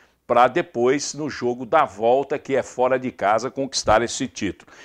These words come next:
O feminino também tem jogo no décimo Quiosino, Matão e Sertãozinho, na final do basquete feminino. Acontece domingo,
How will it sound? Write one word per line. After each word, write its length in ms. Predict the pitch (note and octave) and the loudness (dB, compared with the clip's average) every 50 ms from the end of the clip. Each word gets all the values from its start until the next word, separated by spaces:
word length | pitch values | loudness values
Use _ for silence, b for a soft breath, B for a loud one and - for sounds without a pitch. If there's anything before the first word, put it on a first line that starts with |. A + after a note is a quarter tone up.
| B B - | B B -10
O 80 | B2 | -10
feminino 540 | - - D3 D3+ D3 C#3+ C3 C3+ D#3+ F#3 G3+ | -2 2 2 4 4 4 2 2 2 0 0
também 340 | - A3 G#3+ F#3+ G3 G3+ G3+ | 0 0 0 2 0 -2 2
tem 240 | - G#3+ A3 G#3+ E3 | 2 2 2 2 2
jogo 300 | B2 D3 F3+ F3+ E3+ F#3+ | 4 4 4 4 4 0
no 80 | F#3+ | -2
décimo 400 | D#3 C#3 F3+ F3+ - - F#3+ F3+ | 2 4 4 4 4 0 -4 -6
Quiosino, 400 | - G3+ G3 E3 A#2 C3 D3 C3 | 0 0 2 2 2 0 0 4
Matão 260 | C3+ C3 - - D3+ | 4 4 4 2 0
e 40 | D#3+ | -2
Sertãozinho, 600 | - - E3+ D#3+ - - D#3+ C3+ A2+ G#2+ C3 D3+ | -2 -2 -2 -2 -2 -2 -2 -2 -2 -4 -6 -4
na 100 | D3+ D3+ | -4 -4
final 320 | - - D#3 B2+ A#2+ B2+ C3+ | -4 -2 0 4 4 4 4
do 80 | B2+ | 2
basquete 400 | B2+ C#3 C3 - - C3 B2 - | 0 -2 -4 -2 -2 -2 -2 -2
feminino. 380 | - D3+ E3+ F3+ D3+ E3+ F3+ B B B B B B B B | -4 -4 -2 0 0 -2 -2 B B B B B B B B
Acontece 640 | - D3 - F3 D3+ - D#3+ D3+ - - - C#3 | -2 0 2 2 2 4 4 2 2 0 -4 -4
domingo, 720 | A#2+ - F3+ A3 G3+ E3+ E3 F3+ F#3+ F#3+ F3+ G3 G#3+ G3 | 2 4 6 6 6 4 0 0 0 0 -2 -2 -4 -4